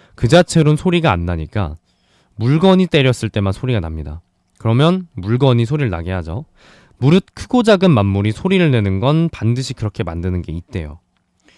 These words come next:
사람도 세상에 태어나면 안으로 오 장, 밖으로 형체가 있지만 소리를 그것만으로 어떻게 내냐? 기가 안에 쌓이고 밖으로 드러나야 소리가 난다. 기가 내게 한다."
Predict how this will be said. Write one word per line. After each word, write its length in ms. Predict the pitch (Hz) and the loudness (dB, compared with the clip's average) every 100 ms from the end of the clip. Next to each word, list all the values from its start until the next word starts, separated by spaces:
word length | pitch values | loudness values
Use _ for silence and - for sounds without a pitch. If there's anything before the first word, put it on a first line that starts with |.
| _ _ | _ _
사람도 800 | - - 208 220 214 202 190 220 | -20 -6 2 4 6 4 6 6
세상에 380 | 214 202 202 180 | 4 2 2 2
태어나면 580 | 170 151 113 98 123 82 - | 2 2 2 2 0 -2 -4
안으로 520 | 110 156 165 160 156 131 | 0 2 4 2 0 -2
오 120 | 101 | -6
장, 280 | 92 78 78 | -6 -6 -10
밖으로 400 | - 113 - 143 | -12 -8 -2 0
형체가 320 | 147 151 170 | 2 2 0
있지만 460 | 101 - 92 110 80 _ _ _ | -2 -4 -4 -4 -4 _ _ _
소리를 340 | - 233 226 208 | -8 -2 0 0
그것만으로 540 | - 131 165 151 147 | 0 2 4 4 2
어떻게 280 | 98 - 139 | 0 -4 -4
내냐? 560 | 98 107 98 92 95 90 _ _ _ _ - | -2 0 0 -2 -4 -6 _ _ _ _ -20
기가 720 | - 127 123 156 123 - 87 | -14 -8 0 4 4 2 -2
안에 180 | 95 90 | -4 -4
쌓이고 600 | - 160 165 151 175 180 | -2 0 0 0 -2 -6
밖으로 440 | - 92 - 117 | -8 -12 -6 -6
드러나야 440 | - 104 98 90 | -4 -6 -6 -6
소리가 320 | 92 - 190 151 | -10 -6 -4 -4
난다. 360 | 85 117 113 _ _ _ _ _ _ | -4 -6 -8 _ _ _ _ _ _
기가 300 | - 113 135 | -14 -2 0
내게 200 | 117 101 | 0 -2
한다." 300 | 123 92 113 | -4 -4 -10